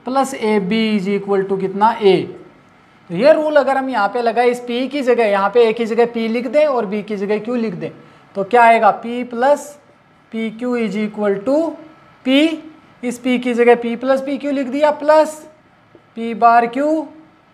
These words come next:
और यहाँ से आ जाएगा P plus Q common ले लिया, P plus P bar,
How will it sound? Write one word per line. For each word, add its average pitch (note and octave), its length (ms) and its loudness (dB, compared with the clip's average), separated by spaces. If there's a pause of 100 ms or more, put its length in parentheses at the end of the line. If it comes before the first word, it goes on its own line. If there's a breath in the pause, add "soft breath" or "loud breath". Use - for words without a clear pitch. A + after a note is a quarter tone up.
(100)
और G3 120 -6
यहाँ F#3+ 220 2
से A#3+ 120 2
आ A3+ 80 8
जाएगा A3 320 4
P C4+ 340 -2
plus B3+ 560 -2 (600)
Q B3+ 220 -2
common A#3 360 2
ले A3+ 180 2
लिया, A3+ 280 2
P A3 240 -4
plus C4+ 460 0 (640)
P G3 180 -8
bar, B3 460 4